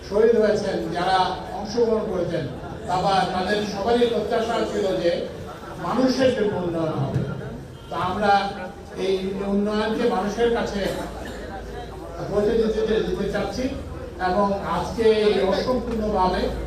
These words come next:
এই বিআরটিসি বাস চালু করা এবং, আহ, জয়দেবপুর ঢাকা কমিউটার চা-, ট্রেন চালু করা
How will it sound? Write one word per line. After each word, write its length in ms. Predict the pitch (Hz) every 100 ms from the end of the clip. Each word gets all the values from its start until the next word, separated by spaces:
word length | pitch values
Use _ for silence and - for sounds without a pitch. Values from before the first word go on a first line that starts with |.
| - - 170
এই 160 | 175 170
বিআরটিসি 600 | 196 202 - 208 - 214
বাস 360 | 185 185 -
চালু 280 | 208 196 190
করা 200 | 185 202 - - - - - 175
এবং, 320 | 180 202 196 202
আহ, 760 | 180 180 180 180 180 - 180
জয়দেবপুর 500 | 185 196 202 208 202
ঢাকা 400 | 175 180 190 190 - - - - - - - - - - - 285 294 302 - -
কমিউটার 380 | 208 226 240 240
চা-, 400 | 214 185 185 202
ট্রেন 260 | 196 196
চালু 260 | - 185 190
করা 240 | 202 175